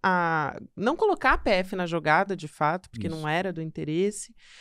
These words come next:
Speaker 1: Nomear o Giniton também é fundamental. E também alguns detalhes ali, por exemplo, o Rivaldo determinou que o crime não poderia partir da Câmara Municipal, porque senão seria, poderia ser classificado
Speaker 2: É.
Speaker 1: como um crime político. Então, tudo isso foi muito minuciosamente arquitetado pra que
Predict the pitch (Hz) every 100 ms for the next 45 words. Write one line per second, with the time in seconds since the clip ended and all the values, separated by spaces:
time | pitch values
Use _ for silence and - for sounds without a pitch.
0 | - - 185 190 196 233 196 185 165 185
1 | 196 185 165 160 160 170 160 165 165 160
2 | 175 196 247 - - - - - 240 302
3 | 254 254 285 285 269 233 226 254 233 269
4 | - 226 240 214 185 175 170 170 185 180
5 | 165 180 190 196 196 190 180 175 185 180
6 | 190 175 180 190 196 202 190 _ _ -
7 | 165 185 202 196 190 220 - 208 208 202
8 | 202 202 196 185 202 226 208 - 190 190
9 | 190 185 180 180 180 - 180 180 170 151
10 | 175 - 170 - 185 170 202 185 170 160
11 | 160 - _ - - 190 180 180 185 185
12 | 185 175 - 175 170 165 170 165 160 -
13 | 160 156 160 160 190 - 190 190 202 -
14 | 294 392 226 247 - 254 233 214 208 226
15 | 392 440 - 381 349 330 285 220 196 185
16 | 214 220 - - 202 196 170 175 202 208
17 | 202 202 220